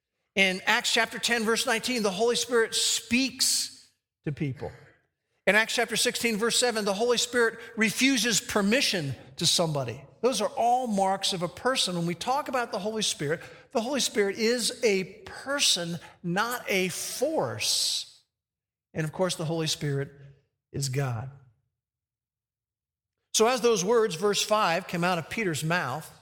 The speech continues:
Ananias falls down dead. Now, now, Peter didn't do that.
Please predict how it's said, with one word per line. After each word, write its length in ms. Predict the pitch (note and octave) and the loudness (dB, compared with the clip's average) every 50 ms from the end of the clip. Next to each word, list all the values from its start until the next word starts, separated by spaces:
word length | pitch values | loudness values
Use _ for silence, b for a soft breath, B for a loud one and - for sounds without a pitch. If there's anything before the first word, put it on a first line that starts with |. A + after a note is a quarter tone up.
| _ _ G#3+ | _ _ 0
Ananias 680 | G#3 G3+ G3+ F#3+ F#3 F#3+ G3 F#3+ E3 E3 D3 - - F#3+ D#4+ G#4 - - _ _ _ | 2 2 2 2 2 0 0 0 -2 -2 -2 -2 -2 -4 -6 -12 -16 -20 _ _ _
falls 580 | - - F3+ F3 E3+ E3+ E3+ F3 F3 D#3 - - - - D#3+ | 0 2 2 2 2 2 0 -2 -2 -4 -6 -8 -10 -10 -2
down 540 | D3 E3+ D#3+ D#3+ D#3 D#3 D#3 D3+ D3+ D#3 E3 - - - - _ _ _ _ _ _ _ C#3 C#3 C3 | 0 0 0 0 0 -2 -2 -4 -4 -6 -8 -10 -16 -20 -20 _ _ _ _ _ _ _ -6 -4 0
dead. 400 | B2 E3+ E3 D#3 A#2 G#2+ G2 - - - b b b b b | 2 2 2 2 0 -4 -10 -14 -18 -20 b b b b b
Now, 140 | D3+ D#3+ - - | -6 -6 -4 -2
now, 120 | G3 F3+ | -2 -2
Peter 360 | D#3 - - A#3+ D#4+ F#4+ A4+ | -2 0 2 2 2 4 2
didn't 260 | F#4 G#3+ E3+ D3 C#3+ B2+ | 0 0 -2 -2 -2 -4
do 160 | B2 A2 G2 | -4 -6 -6
that. 340 | G2 G#2+ B2 A#2+ - - | -8 -10 -12 -14 -16 -18